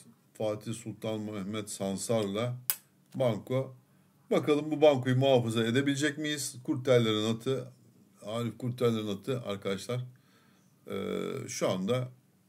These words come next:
herhangi bir sıkıntımız yok. Görüşümüz bu yönde. Lionheart yavrusu Holy Roman Emperor'dan gelmiyor. Şu an bu Holy Roman Emperor'un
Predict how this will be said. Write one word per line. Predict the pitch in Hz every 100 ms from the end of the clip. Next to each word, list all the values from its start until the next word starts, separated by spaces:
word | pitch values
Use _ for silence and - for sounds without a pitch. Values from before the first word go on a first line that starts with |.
| _ _ -
herhangi | 135 120 113 101
bir |
sıkıntımız | - - 98 131 127 107
yok. | 110 127 -
Görüşümüz | 120 123 101 101 95 90 110
bu |
yönde. | 127 120 120 123 127 - - _ _ _ _ -
Lionheart | 131 123 117 117 113
yavrusu | 104 101 95 123
Holy | 113 120 113
Roman | 107 110 107
Emperor'dan | 101 110 101 98
gelmiyor. | 95 101 107
Şu | -
an | 117 110 110
bu | 113 101 -
Holy | 113 113
Roman | 113 110 113 110
Emperor'un | 101 117 113 107 - - 120 107 104 107 107